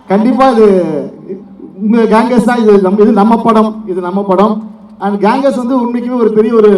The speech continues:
பிளஸ்டு ப்ராஜெக்ட். ஏன்னா படம் எப்போ ஆரம்பிச்சோ, எப்போ ஷூட் பண்ணி தெரியாது. ஆஹ், அரண்மனை ஃபோர் ஒரு பெரிய ஹிட்டிங்லாம் ஏற்படுத்தி கொடுத்தீங்க. அரண்மனை ஃபோருக்கு அப்புறம் டைரக்டர் சுந்தர் சி சார் வந்து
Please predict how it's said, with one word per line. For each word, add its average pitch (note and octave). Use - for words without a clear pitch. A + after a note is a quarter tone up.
பிளஸ்டு G#3
ப்ராஜெக்ட். G3+
ஏன்னா A#3+
படம் A#3
எப்போ A3+
ஆரம்பிச்சோ, A#3+
எப்போ A3
ஷூட் A#3
பண்ணி A3+
தெரியாது. G3+
ஆஹ், D3+
அரண்மனை A#3
ஃபோர் -
ஒரு A#3+
பெரிய A#3
ஹிட்டிங்லாம் A3
ஏற்படுத்தி G#3+
கொடுத்தீங்க. F#3+
அரண்மனை B3
ஃபோருக்கு A3
அப்புறம் A#3
டைரக்டர் A3
சுந்தர் G#3
சி G#3
சார் G3+
வந்து G#3